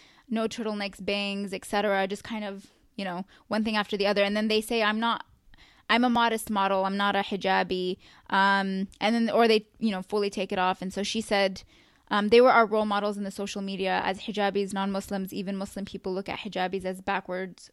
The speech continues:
or old-fashioned. These girls," excuse me, "these girls allowed many girls to show our uniqueness and beauty. We are not all one product. We are diverse and have different understandings of style."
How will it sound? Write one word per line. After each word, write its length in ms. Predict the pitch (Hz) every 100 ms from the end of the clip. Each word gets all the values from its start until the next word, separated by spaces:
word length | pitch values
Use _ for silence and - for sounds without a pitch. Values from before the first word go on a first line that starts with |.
| -
or 100 | 202
old-fashioned. 720 | 196 196 - 180 190 180 190 - - - _ -
These 220 | 233 208
girls," 420 | 220 202 196 - _ - _ _ _ _ -
excuse 320 | 226 - 233
me, 180 | 180 196 _ _ _ _
"these 200 | 269 294
girls 260 | - 262 247
allowed 520 | 220 208 202 202 202 - - - -
many 260 | 233 302 311
girls 240 | 254 233
to 100 | 220
show 140 | 214 202
our 120 | 208
uniqueness 500 | 214 208 208 202 202
and 120 | 208
beauty. 400 | 196 196 202 202
We 240 | 202 214 220
are 100 | 226
not 240 | 226 247 -
all 200 | 214 220
one 220 | 202 214
product. 460 | 214 196 196 226 -
We 100 | 208
are 100 | 220
diverse 440 | 190 190 196 208
and 100 | 208
have 160 | 202 180
different 280 | - - 185
understandings 600 | 202 196 - - - -
of 100 | -
style." 420 | - - - -